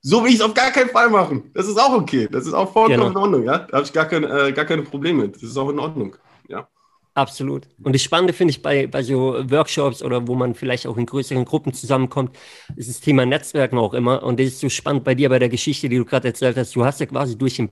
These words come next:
Speaker 2: Basis-Torwarttrainerlehrgang, also den Basislehrgang, ja, das ist ja der,
Speaker 1: Der erste, ja.
Speaker 2: der, der Beginn, der, der, der Start, den im Prinzip auch jeder machen kann, wo du jetzt keine große Qualifikation am Anfang mal dazu brauchst. Ähm,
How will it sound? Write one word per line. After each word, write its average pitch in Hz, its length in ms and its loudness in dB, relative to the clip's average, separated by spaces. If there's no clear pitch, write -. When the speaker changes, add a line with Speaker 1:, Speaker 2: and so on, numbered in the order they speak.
Speaker 2:
Basis-Torwarttrainerlehrgang, 120 2250 -2
also 117 160 -2
den 101 80 -6
Basislehrgang, 107 760 0
ja, 120 120 0
das 113 140 -6
ist 107 100 -8
ja 120 80 2
der, 113 120 0
Speaker 1:
Der - 100 -8
erste, - 300 -6
ja. - 20 0
Speaker 2:
der, 139 100 2
der 123 140 2
Beginn, 127 480 4
der, 120 160 -4
der, 123 180 0
der 120 140 0
Start, 135 580 -4
den 131 180 2
im 131 120 0
Prinzip 131 320 -2
auch 123 100 0
jeder 131 220 2
machen 131 260 -2
kann, 131 240 -2
wo 123 80 2
du 123 80 2
jetzt 123 260 0
keine 139 220 0
große 139 300 -6
Qualifikation 127 680 -4
am 151 140 -2
Anfang 120 260 -2
mal 110 140 -2
dazu 107 260 -8
brauchst. 139 340 -8
Ähm, 127 380 0